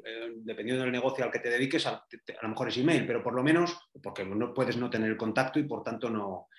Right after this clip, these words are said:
Pero a mí me gusta más el teléfono porque, digamos, eh, se genera más relación, más relación personal. Recordad lo que hablaba antes de las relaciones personales. Si clasificamos los medios de comunicación de más a menos, de más a menos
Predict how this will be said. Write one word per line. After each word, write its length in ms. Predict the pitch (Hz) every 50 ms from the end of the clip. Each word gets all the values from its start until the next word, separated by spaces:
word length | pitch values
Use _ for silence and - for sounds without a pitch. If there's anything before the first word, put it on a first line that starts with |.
| - - - _
Pero 120 | - 117 127
a 20 |
mí 100 | 151 170
me 80 | 170 175
gusta 240 | 180 165 170 160
más 160 | 147 147 143 156
el 120 | 139 139
teléfono 420 | 135 135 147 143 151 156 156 135
porque, 240 | 135 127 - - 120
digamos, 640 | 113 113 117 127 131 143 143 147 143 - - - _ _ _ _ _
eh, 280 | - 117 117 110 113 117
se 220 | - - - 139
genera 360 | 135 - 139 131 139 147 160 156
más 200 | 143 143 147 143
relación, 600 | 139 131 123 113 - - 131 127 127 123 123 -
más 140 | 117 127 -
relación 520 | 131 135 123 113 - - 131 131 131 131 -
personal. 460 | 120 113 - - 101 98 92 85 - _ _ _ _ _ _ _
Recordad 360 | 101 - - 113 110 131 135
lo 80 | 139
que 80 | 135 139
hablaba 240 | 131 131 131 131 127
antes 260 | 139 143 139 123 113
de 60 | 120
las 120 | 113 110 -
relaciones 400 | 113 113 101 - 120 117 110 -
personales. 640 | - 110 - - 101 98 98 95 92 - - _ _ _ _
Si 220 | _ - - - 113
clasificamos 840 | 131 135 - - 135 - 131 123 - 160 160 165 170 170 160 151
los 380 | 156 156 156 151 143 - - 139
medios 560 | 135 139 151 156 143 147 151 151 147 139 135
de 260 | 143 143 143 139 143
comunicación 640 | 143 135 135 135 135 135 135 - - 147 147 139 139
de 120 | 135 127
más 280 | 127 131 143 143 143 131
a 60 | 123
menos, 640 | 135 135 135 135 135 131 127 123 - - - _ _ _ _ _
de 120 | 104 110
más 220 | 107 131 131 - 131
a 60 | 127
menos 520 | 131 127 131 127 123 123 123 120 117 -